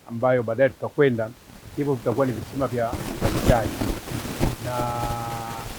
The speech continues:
uzalishaji, ah, uchimbaji unategemea kuanza mwezi wa kumi na mbili,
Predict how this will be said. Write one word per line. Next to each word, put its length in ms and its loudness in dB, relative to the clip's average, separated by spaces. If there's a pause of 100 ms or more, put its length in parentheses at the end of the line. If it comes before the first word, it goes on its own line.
(600)
uzalishaji, 680 0
ah, 840 -8
uchimbaji 380 0
unategemea 460 6
kuanza 400 -8
mwezi 260 -12
wa 60 -10
kumi 240 -14
na 80 -12
mbili, 400 -2